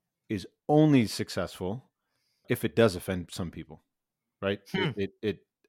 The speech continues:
Speaker 1: I, I think by its very nature has to, and I would expect it to offend people.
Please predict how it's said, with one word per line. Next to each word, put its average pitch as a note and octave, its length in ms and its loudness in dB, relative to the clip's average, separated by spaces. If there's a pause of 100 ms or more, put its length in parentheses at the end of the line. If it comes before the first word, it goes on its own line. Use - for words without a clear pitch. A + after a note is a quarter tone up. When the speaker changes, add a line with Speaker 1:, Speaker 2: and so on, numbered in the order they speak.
Speaker 1:
I, G2 200 -6
I G2+ 40 -2
think A#2 260 -4
by A2 120 4
its F#2 140 -2
very G#2+ 180 0
nature F#2 600 -4 (480)
has - 340 -4
to, F2 300 -8 (540)
and G2 100 -6
I F#2 80 -4
would F#2 180 -4
expect - 560 -4
it - 180 -12
to E2+ 340 -8 (920)
offend F#2+ 300 -6
people. - 320 -18